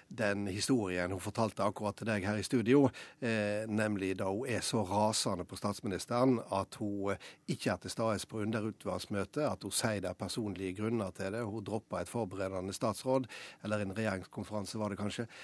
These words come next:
Eh, hun drar på hytta og sitter bokstavelig talt og lyner av, eh, raseri. Og så igjen, jeg tenker, sånn er det med Kristin Halvorsen i regjeringa, og hun kommer seg unna det fordi hun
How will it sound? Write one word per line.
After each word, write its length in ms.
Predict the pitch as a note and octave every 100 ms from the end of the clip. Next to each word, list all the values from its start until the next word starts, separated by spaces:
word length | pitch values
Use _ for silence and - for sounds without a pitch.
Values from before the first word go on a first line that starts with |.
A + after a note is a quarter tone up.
| - -
Eh, 380 | B2 A2+ A2+ A#2+
hun 240 | A2+ B2
drar 240 | A#2+ C3+ A2+
på 160 | -
hytta 380 | G#2 C3+ - B2+
og 140 | A#2+ A2+
sitter 380 | C#3+ - A#2 G#2
bokstavelig 540 | G#2+ - B2 G2 F#2+
talt 260 | A2 A2 A#2
og 80 | G#2+
lyner 560 | A2 A2+ C3 A2 F#2+
av, 380 | G#2 G#2+ F#2+ F#2+
eh, 440 | A2 F#2+ F#2+ G2 F#2
raseri. 680 | G2+ F#2+ - G2+ G2 F#2 F2 - -
Og 80 | D#3+
så 180 | - G3
igjen, 380 | D3 D3 D#3 F3+ - - -
jeg 120 | C3+
tenker, 420 | C3 D3 - A#2+ A2 - -
sånn 500 | - - E3 C#3 A#2 -
er 240 | C#3 A2
det 180 | E2+ F#2
med 100 | G2
Kristin 280 | - G2+ G2
Halvorsen 460 | G#2 A#2 A#2+ G#2+
i 80 | G2
regjeringa, 580 | F#2+ A2+ G#2+ F#2+ G#2 D3 -
og 60 | A#2
hun 40 |
kommer 320 | - A2 G2+
seg 200 | - A2+
unna 320 | D3 C3 C#3+ G2+
det 280 | G2 C3 - - -
fordi 460 | - B2+ G#2 C3+
hun 100 | B2